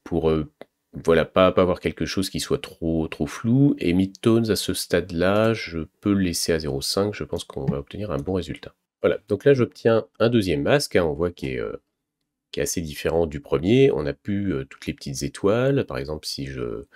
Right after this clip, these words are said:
je zoome un petit peu dans cette zone-là, on va voir tout de suite que,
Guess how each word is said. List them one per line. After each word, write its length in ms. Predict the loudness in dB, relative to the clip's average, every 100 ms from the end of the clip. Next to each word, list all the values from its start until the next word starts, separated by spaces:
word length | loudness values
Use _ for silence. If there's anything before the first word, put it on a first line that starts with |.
| -20 -20 _ _ _
je 200 | -12 -10
zoome 240 | -8 -6 -6
un 100 | -6
petit 160 | -10
peu 260 | -8 -6 -6
dans 340 | -6 -8 -10 _ _ _ -12
cette 440 | -8 -2 -2 -2
zone-là, 680 | -6 -4 -2 -2 -2 -2 -6 _ _ _ _
on 60 | -10
va 60 | -10
voir 200 | -10 -12
tout 100 | -14
de 80 |
suite 480 | -8 -8 -8 -14 -20 _ _ _ _ _ _ _
que, 260 | -6 -6